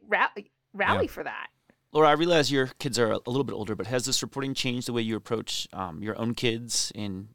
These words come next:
Speaker 3: in your own parenting?
Speaker 1: I realize I was really lucky. I mean, I'm, like, a totally, um, type A planner. So I <laughs> remember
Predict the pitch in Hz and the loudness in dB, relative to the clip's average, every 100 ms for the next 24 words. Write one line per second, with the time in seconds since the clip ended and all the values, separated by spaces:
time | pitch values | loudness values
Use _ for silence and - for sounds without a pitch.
0 | _ 98 98 110 110 107 _ - 127 123 | _ -12 -2 0 0 -2 _ -8 -6 -4
1 | 135 135 - - 240 330 302 214 196 175 | -4 -6 -8 2 4 8 6 6 4 0
2 | 160 185 180 170 151 - 160 160 - 226 | -2 -4 -4 -6 -6 -8 -12 -12 2 2
3 | 254 240 226 320 392 294 - - 214 220 | 4 2 2 2 4 2 4 6 8 8
4 | 233 226 214 208 185 180 170 - 185 180 | 6 4 -2 -2 2 2 2 0 0 0
5 | 165 170 170 170 180 - - _ _ _ | 2 2 2 0 -4 -6 -18 _ _ _
6 | - - 175 160 180 247 349 - - 240 | -14 -8 -4 -2 0 2 0 -2 4 8
7 | 208 202 - 233 262 - 320 311 208 | 10 8 6 6 6 4 4 6 4